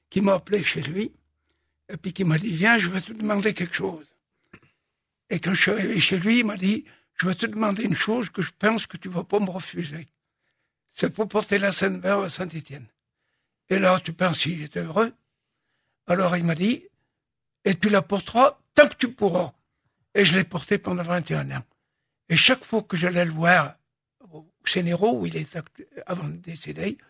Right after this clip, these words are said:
eh ben, qu'est-ce qu'on faisait ? Quand j'arrivais, il me parlait un peu des voisins, tout ça.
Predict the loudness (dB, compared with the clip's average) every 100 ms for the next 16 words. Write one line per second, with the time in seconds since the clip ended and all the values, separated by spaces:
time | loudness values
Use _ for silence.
0 | _ _ _ _ _ -4 -2 0 0 0
1 | -2 0 0 0 _ _ _ _ _ _
2 | -8 -4 0 2 2 2 2 2 _ _
3 | _ _ _ -2 0 2 4 6 4 2
4 | _ _ -2 0 0 0 -2 0 2 2
5 | -2 _ _ _ _ _ _ -12 -2 0